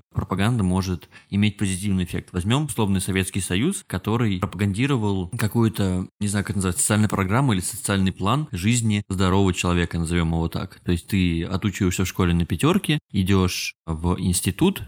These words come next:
отучиваешься в институте тоже <laughs> на пятерки, после этого идешь работать, не знаю, на завод, работаешь на заводе, заводишь себе традиционную семью, дача, машина, все такое, и счастливо помираешь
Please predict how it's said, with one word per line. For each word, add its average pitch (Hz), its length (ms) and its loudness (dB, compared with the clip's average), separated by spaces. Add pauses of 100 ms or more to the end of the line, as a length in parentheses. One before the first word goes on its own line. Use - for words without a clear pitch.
отучиваешься 98 580 0
в 87 80 4
институте 85 440 0
тоже 85 380 0
<laughs> - 40 -2
на 101 160 6
пятерки, 143 400 0 (280)
после 101 240 2
этого 87 200 -2
идешь 87 240 -2
работать, 90 560 -2
не 87 160 -2
знаю, 82 160 0
на 82 100 0
завод, 92 460 0
работаешь 92 480 0
на 92 80 2
заводе, 113 380 2
заводишь 95 440 0
себе 90 240 -2
традиционную 87 680 0
семью, 101 520 2
дача, 92 320 -2
машина, 87 380 2
все - 140 -4
такое, 170 380 2
и - 140 2
счастливо 107 400 0
помираешь 85 540 2